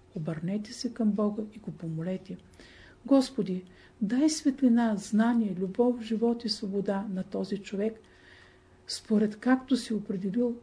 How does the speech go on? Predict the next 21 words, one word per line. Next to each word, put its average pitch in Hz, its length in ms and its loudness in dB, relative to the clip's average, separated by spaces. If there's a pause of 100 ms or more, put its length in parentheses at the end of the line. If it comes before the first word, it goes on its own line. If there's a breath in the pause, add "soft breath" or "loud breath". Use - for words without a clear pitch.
в 180 100 -4
своя 190 380 -4
план.“ 185 420 -6 (680 soft breath)
Ако 208 300 -2
постъпвате 262 840 -2 (300)
така, 190 460 -4 (220)
лицата 233 540 0
ви 220 220 2 (120)
ще 233 520 -2 (200)
издават 190 540 -4
светлина 196 640 -4 (360 loud breath)
и 214 80 4
вие 233 220 6
винаги 233 360 4
ще - 200 -6
бъдете 214 400 2
бодри, 214 520 0
свежи, 214 500 2
весели 214 640 -2 (220)
и 190 60 -2
засмяни. 175 720 -6